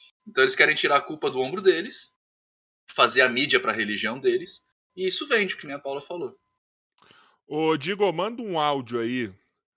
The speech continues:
Speaker 2: explicando em poucos segundos o porquê que tudo a galera diz que é coisa do diabo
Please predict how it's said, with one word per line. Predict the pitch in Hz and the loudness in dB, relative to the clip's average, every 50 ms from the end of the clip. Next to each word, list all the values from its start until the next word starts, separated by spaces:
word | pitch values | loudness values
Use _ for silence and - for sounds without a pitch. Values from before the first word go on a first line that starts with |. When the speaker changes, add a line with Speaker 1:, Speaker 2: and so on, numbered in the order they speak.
| _ _ _ _ _ _ _ _ - | _ _ _ _ _ _ _ _ -14
Speaker 2:
explicando | 139 127 - - 147 139 123 - - 147 139 139 135 127 113 113 110 113 113 _ _ | -12 -12 -12 -10 -10 -10 -10 -8 -4 -2 -2 -2 -2 -4 -8 -10 -12 -14 -16 _ _
em | - 135 127 - _ _ | -16 -16 -16 -16 _ _
poucos | - 185 233 - - 208 170 | 0 0 0 0 -4 -8 -8
segundos | - - 131 120 117 127 135 135 123 110 104 104 - - - _ _ _ _ _ _ _ _ _ _ _ _ _ _ _ _ _ _ _ _ _ _ _ _ _ _ _ _ | -6 -6 -8 -8 -8 -10 -10 -10 -10 -12 -12 -14 -14 -18 -20 _ _ _ _ _ _ _ _ _ _ _ _ _ _ _ _ _ _ _ _ _ _ _ _ _ _ _ _
o | - 165 160 | -14 -14 -14
porquê | - - 220 208 - - - _ - 165 165 180 185 147 117 113 _ _ _ _ _ _ _ _ _ _ _ _ _ _ _ _ _ _ _ _ _ _ _ | -12 -12 -12 -12 -12 -14 -20 _ -6 -2 0 0 2 0 -2 -6 _ _ _ _ _ _ _ _ _ _ _ _ _ _ _ _ _ _ _ _ _ _ _
que | - 156 151 _ _ _ | -16 -16 -16 _ _ _
tudo | - 226 247 208 226 214 | -4 -4 -2 0 0 2
a | |
galera | 202 185 180 170 160 156 151 151 156 156 151 151 147 143 139 131 123 120 117 117 120 _ _ _ _ _ _ _ _ _ _ _ | 2 2 2 2 2 2 2 2 2 2 2 2 2 2 2 2 0 -2 -6 -8 -12 _ _ _ _ _ _ _ _ _ _ _
diz | 131 117 120 139 156 156 - - | -16 -10 -8 -8 -8 -8 -10 -8
que | - - | -6 -6
é | 151 143 | -6 -6
coisa | _ _ - 143 143 139 147 135 | _ _ -10 -8 -8 -8 -8 -10
do | 139 135 | -12 -12
diabo | 127 127 135 123 113 113 113 117 117 107 104 | -6 -2 0 0 2 0 0 -4 -10 -16 -20